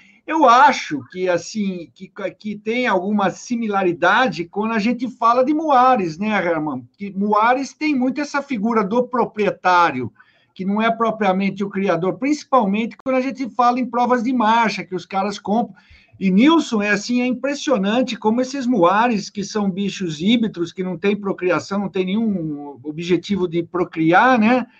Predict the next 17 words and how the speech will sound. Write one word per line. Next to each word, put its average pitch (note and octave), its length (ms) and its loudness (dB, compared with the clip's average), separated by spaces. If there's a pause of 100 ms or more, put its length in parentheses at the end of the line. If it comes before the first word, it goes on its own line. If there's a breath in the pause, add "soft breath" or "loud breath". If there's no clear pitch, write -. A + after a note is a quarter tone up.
(440 soft breath)
Como A3 180 0
eles C4 220 0
são C4 160 2
valorizados, A#3+ 1200 0 (100)
é, C#3+ 460 -6
no, D3 140 -6
no D#3+ 160 -6
segmento. F3+ 720 -2
Te-, E3 80 -6 (360)
até G#3+ 220 -2
outro B3+ 220 2
dia B3 180 2
teve C#4 160 2
uma C#4 180 4
matéria G3+ 520 4
aí F3+ 200 4
na, C3+ 800 -2